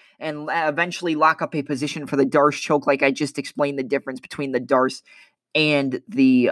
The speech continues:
Anaconda. That is a big, big factor in this fight, and that's a, a little glimmer of hope for, uh, Tony Ferguson, without a doubt.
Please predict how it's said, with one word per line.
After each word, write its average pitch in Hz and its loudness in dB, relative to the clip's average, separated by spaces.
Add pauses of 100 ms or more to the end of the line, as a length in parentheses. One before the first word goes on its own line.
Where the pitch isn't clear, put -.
(120)
Anaconda. 123 0 (320)
That 175 6
is 180 2
a 156 4 (220)
big, 185 6
big 180 4
factor 156 -2
in 139 -2
this 135 -8
fight, 143 0
and 135 -6
that's 151 2
a, 160 2
a 156 4
little 175 6
glimmer 160 2
of 139 0
hope 143 -2
for, 123 -8
uh, 113 -6
Tony 135 -12
Ferguson, 120 -10
without 110 -4
a 98 -2
doubt. 113 -2